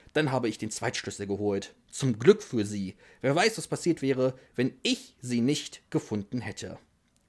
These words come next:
„Danke. Jetzt können Sie aber auch gehen. Schönen Tag noch.“ Von dieser Wortwahl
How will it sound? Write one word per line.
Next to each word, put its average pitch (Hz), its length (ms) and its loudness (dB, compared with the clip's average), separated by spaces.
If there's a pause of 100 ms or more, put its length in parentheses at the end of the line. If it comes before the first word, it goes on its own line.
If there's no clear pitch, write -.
„Danke. 151 360 0 (440)
Jetzt - 440 -8
können 147 220 0
Sie 113 180 -2
aber 120 140 -4
auch - 200 -10
gehen. 98 320 -8 (400)
Schönen 113 300 0
Tag - 240 -12
noch.“ - 380 -10 (500)
Von 208 140 2
dieser 196 280 6
Wortwahl 143 540 4